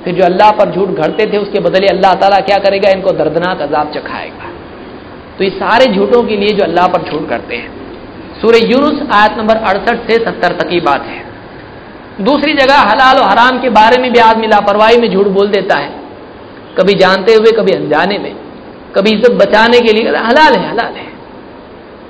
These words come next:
کبھی تقوی کا جوش آتا ہے زبردستی حرام کر دیتا ہے لوگوں پر۔ تو آدمی جو ہے حلال و حرام میں اپنی طرف سے فتوے دیتا ہے، یہ بھی جھوٹ ہے۔ بغیر علم کے فتویٰ دینا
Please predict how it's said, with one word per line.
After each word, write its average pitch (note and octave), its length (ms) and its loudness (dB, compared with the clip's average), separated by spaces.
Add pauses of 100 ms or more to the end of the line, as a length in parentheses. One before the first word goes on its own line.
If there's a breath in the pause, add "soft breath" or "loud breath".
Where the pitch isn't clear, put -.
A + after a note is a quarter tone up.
(240)
کبھی G3+ 220 2
تقوی A3+ 380 4 (100)
کا A3+ 100 6 (440)
جوش G#3+ 180 4 (160)
آتا G#3 200 0
ہے A3 60 4 (100)
زبردستی F#3+ 460 2 (100)
حرام G3 240 0
کر G3+ 140 -2
دیتا G3 260 -2
ہے F#3+ 60 2
لوگوں F#3 260 -2
پر۔ F3+ 160 -6 (1400)
تو - 80 2 (200)
آدمی C4+ 280 2
جو B3 80 6
ہے A#3 100 6 (100)
حلال B3+ 300 4
و A#3 100 4
حرام A#3 320 4
میں G#3+ 140 0
اپنی B3+ 340 -2
طرف A#3+ 200 2
سے G#3+ 140 -4
فتوے G3+ 260 0
دیتا F3 380 -2
ہے، F3+ 160 0 (520)
یہ A#2+ 120 -8
بھی A3 120 -4
جھوٹ F3 280 -4
ہے۔ - 120 -12 (300)
بغیر F3+ 380 2
علم G3 180 -2
کے F#3+ 160 -4
فتویٰ F3 300 -2
دینا E3+ 260 0